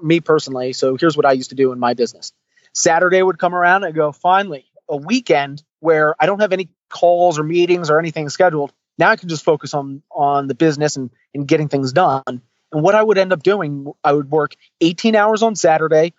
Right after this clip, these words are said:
I'd work another eighteen hours on Sunday. And then by the time Monday morning rolled around, I would be exhausted and shot. And most people do this. They pull all-nighters and they try to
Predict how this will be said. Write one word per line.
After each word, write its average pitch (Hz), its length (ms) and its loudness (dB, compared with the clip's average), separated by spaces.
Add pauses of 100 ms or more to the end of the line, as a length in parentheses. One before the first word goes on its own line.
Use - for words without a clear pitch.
(180)
I'd 143 100 -2
work 147 300 -2 (100)
another 175 420 0
eighteen 202 400 -2
hours 196 320 2
on 165 140 0
Sunday. 156 600 2
And 156 120 -8
then 160 160 -4
by 156 140 4
the 151 80 4
time 175 240 0
Monday 160 220 0
morning 170 320 -2
rolled 139 220 -2
around, 139 360 -2 (100)
I 156 80 0
would 151 160 0
be 147 240 2
exhausted 143 680 0 (600)
and 139 180 -6
shot. 131 380 0 (400)
And 156 360 -2
most 165 240 2
people 160 220 0
do 185 160 2
this. - 180 -4
They 131 100 2
pull 147 220 2
all-nighters 196 720 2
and 147 100 -8
they 139 80 -6
try 156 280 0
to 139 300 0